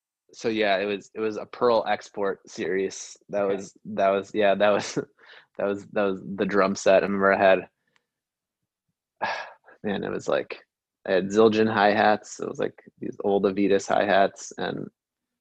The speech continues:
Speaker 1: an old Avedis, like, sixteen inch crash. I had one crash, one hi-hat, like, one
Speaker 2: Dude.
Speaker 1: set of hi-hats. <laughs>
Speaker 2: My,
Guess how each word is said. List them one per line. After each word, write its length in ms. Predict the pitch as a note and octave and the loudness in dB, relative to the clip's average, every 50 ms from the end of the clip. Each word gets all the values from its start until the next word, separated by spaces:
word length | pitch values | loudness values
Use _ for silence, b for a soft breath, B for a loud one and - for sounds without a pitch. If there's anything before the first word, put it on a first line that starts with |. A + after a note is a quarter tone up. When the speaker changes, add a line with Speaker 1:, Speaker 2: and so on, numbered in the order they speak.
| _ _ _ _ _ _ _ - | _ _ _ _ _ _ _ -8
Speaker 1:
an 100 | G#2+ G2 | -6 -4
old 200 | D#2+ G2 G2 F#2+ | -2 0 0 0
Avedis, 420 | G2 F#2+ F#2+ F#2 F#2 G2 F#2 - | 0 0 0 0 2 0 2 2
like, 160 | F#2 G2 G2+ - | 0 0 0 -2
sixteen 420 | - G2+ F#2 - - - G#2 G2 | -4 -4 -4 -4 -4 -4 0 0
inch 200 | G2 F#2+ F#2+ - | 0 0 -2 -2
crash. 320 | - - F#2+ F#2 F2 - | 2 4 6 6 6 6
I 40 | G2+ | 4
had 160 | G2 F2+ F#2 | 2 2 0
one 320 | - - G#2 G#2+ G#2 G#2 G2+ | -4 -4 -2 0 0 0 0
crash, 400 | - G#2+ G2+ F#2+ G2 - - - | 2 4 6 6 6 4 0 -4
one 380 | F#2+ F#2+ F#2+ G2 F#2+ F#2 - - - | -4 -4 -4 -4 -6 -10 -14 -18 -10
hi-hat, 480 | - - - - - F#2+ F#2+ F#2+ - - _ _ - | -8 -8 -8 -4 -2 -2 -2 -2 -2 -6 _ _ -6
like, 220 | G#2+ G2+ F#2 - | -4 -4 -4 -2
one 180 | - G2+ G2+ F#2+ | -2 -2 -2 -2
Speaker 2:
Dude. 20 | |
Speaker 1:
set 120 | - G2 G2 | 0 -2 0
of 60 | F2+ | 2
hi-hats. 580 | F#2 F2+ G2 - - C3 G#2+ G#2+ - - - - | 2 2 2 4 2 2 0 0 -6 -10 -4 0
<laughs> 680 | F3+ D#3+ D3 - - F#3+ D#3 - - G#3 - D#3 - | 0 0 2 2 2 2 2 0 0 -2 -2 -2 -2
Speaker 2:
My, 380 | C3 B2+ C3 C3+ C#3 C3+ C#3 | 0 2 4 6 6 4 2